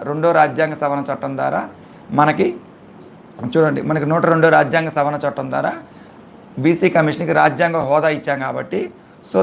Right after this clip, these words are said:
దానికి అధికారం ఉంటుంది. అందుకని కేంద్ర ప్రభుత్వం ఒక లిస్టు, మీరు ఒక లిస్టు, మన రెండు లిస్టులు తీసుకెళ్ళి బీసీ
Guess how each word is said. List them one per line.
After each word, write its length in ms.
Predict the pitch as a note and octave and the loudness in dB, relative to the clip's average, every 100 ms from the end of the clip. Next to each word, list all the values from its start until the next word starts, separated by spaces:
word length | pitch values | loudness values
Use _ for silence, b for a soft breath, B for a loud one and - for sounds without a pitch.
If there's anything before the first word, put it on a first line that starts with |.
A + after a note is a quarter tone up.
| - | 4
దానికి 260 | D#3 D#3 D3+ | 4 4 2
అధికారం 320 | D3 F3 D#3 D3 | 0 2 2 0
ఉంటుంది. 240 | C3+ C3 B2 C#3+ | -8 -10 -8 -6
అందుకని 280 | C#3+ F3+ F3+ | -2 -2 -2
కేంద్ర 220 | D#3 E3 D#3+ | -2 -2 0
ప్రభుత్వం 320 | D#3+ D3 D3+ D3 | 0 0 0 -2
ఒక 80 | C#3+ | -2
లిస్టు, 220 | D3 - E3 | -4 -2 -2
మీరు 120 | D3+ | 0
ఒక 80 | D3 D3 | 0 -4
లిస్టు, 160 | C#3 C3+ | -4 -4
మన 100 | C#3 | 0
రెండు 160 | C#3+ D#3+ E3+ | 0 2 0
లిస్టులు 220 | D#3+ C#3+ | 0 -2
తీసుకెళ్ళి 320 | C#3 - D#3+ E3+ | -2 2 2 4
బీసీ 220 | D#3+ D#3+ | 2 2